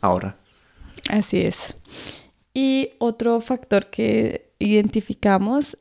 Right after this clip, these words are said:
Speaker 2: es como los problemas en la escucha,
Speaker 1: Ujú.
Speaker 2: en el oído, que las personas a cierta edad como que también van perdiendo este sentido, que también es, es válido,
Speaker 1: Ujú.
Speaker 2: porque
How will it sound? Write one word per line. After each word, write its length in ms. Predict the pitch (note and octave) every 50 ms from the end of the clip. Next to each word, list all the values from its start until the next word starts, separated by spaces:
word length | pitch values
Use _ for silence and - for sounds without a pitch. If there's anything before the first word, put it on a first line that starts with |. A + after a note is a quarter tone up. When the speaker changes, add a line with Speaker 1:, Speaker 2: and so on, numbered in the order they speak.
| _ -
Speaker 2:
es 520 | - F#3+ F#3+ F#3+ F#3+ F#3+ F#3 F#3 - -
como 500 | - - - G3 G3+ G3 G3 G3 G3 G3+
los 240 | - G#3 G3 G3 F#3+
problemas 560 | - - G3 G3 F#3+ F#3 F#3+ F#3 F#3 - -
en 140 | G3 G3 G3
la 60 | F#3+
escucha, 720 | F#3+ - - - C#4+ C#4 B3 - - - - - F#3+ - -
Speaker 1:
Ujú. 320 | - A2 G2+ F#2+ G2+ F#2+ - - _ -
Speaker 2:
en 120 | - G3+ G3
el 180 | F#3+ F#3+ F#3+
oído, 460 | F#3 F#3+ G#3 G#3+ G#3 G3+ G3+ - F3+ - - - - - -
que 100 | - -
las 180 | G3 G3+ F#3+ -
personas 680 | - G3 F#3+ - G3 F#3+ F#3+ F#3 F#3+ - F#3+ - - - - - - - - - - - - -
a 140 | - G#3
cierta 360 | G3+ - G#3 F#3+ F#3 - - F#3+
edad 320 | F#3+ F#3+ F#3+ F#3+ F#3+ - _ - -
como 220 | - F#3+ G3 F#3+ F#3+
que 120 | - G3
también 540 | F#3+ - G3 F#3+ G3 F#3+ F#3 F3+ F#3+ G3 G#3 - - - -
van 280 | - F#3+ G3 G3 F#3+ F#3
perdiendo 1120 | - G3 F#3+ F#3 G3 G#3 G3 G3 F#3+ G3 F#3 F#3 F#3 F#3 F#3 F#3 F#3 F#3 F#3 F#3+ F#3+ - - - - _ -
este 280 | - G3 - - G3+
sentido, 680 | - - G3+ G3 F#3 - - B3+ A#3+ G#3 F3+ - F3+ - - _ _ _ - - - - - - _ _ _ -
que 160 | - G#3 G3
también 420 | G3 G3+ G3+ G3+ G3 F#3+ F#3 F#3
es, 560 | F#3+ F#3+ F#3+ G3 - - - - - - - - _ -
es 300 | - G3+ G3+ F#3+ F#3+ F#3
válido, 580 | G3+ G3+ G3 F#3+ F#3+ G3+ G#3 A3+ C#4 E4 F4 E4+
Speaker 1:
Ujú. 260 | - A#2+ G#2+ A2 A#2 A2+
Speaker 2:
porque 520 | G#2+ G2+ - - - G3 - - -